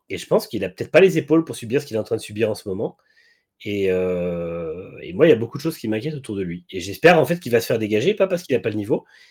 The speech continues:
mais parce que je pense qu'il faut arrêter le massacre. Je pense qu'une saison comme ça de plus, ce sera extrêmement dangereux pour sa santé mentale. Et faut pas oublier que la santé mentale, c'est un sujet, euh,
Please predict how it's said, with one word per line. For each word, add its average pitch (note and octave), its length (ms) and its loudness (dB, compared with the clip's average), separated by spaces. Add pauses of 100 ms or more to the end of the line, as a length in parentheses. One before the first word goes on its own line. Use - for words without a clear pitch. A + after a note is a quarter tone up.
(220)
mais G2+ 80 -8
parce G#2+ 160 -4
que F#3+ 100 2
je F#3 80 -4
pense F3 200 2
qu'il - 120 -12
faut A#2 120 2
arrêter G2+ 200 2
le C3+ 60 2
massacre. A#2+ 360 -2
Je - 80 -18
pense C3+ 140 -6
qu'une A#2+ 140 -8
saison A#2+ 240 0
comme A2+ 140 -2
ça A2 120 -4
de - 60 -10
plus, - 360 -8 (320)
ce - 140 -18
sera - 180 -4
extrêmement C#3+ 380 2
dangereux B2 280 2
pour D3 100 -10
sa C3+ 100 -6
santé B2+ 240 -4
mentale. A#2 500 -4
Et G#2+ 220 -2
faut F2+ 140 -6
pas G#2 80 -2
oublier G2+ 160 0
que C3 60 -4
la A2+ 40 -4
santé - 200 -8
mentale, C3 260 -4
c'est B2 100 -10
un F#2+ 60 -4
sujet, G#2+ 420 0
euh, E2 140 -2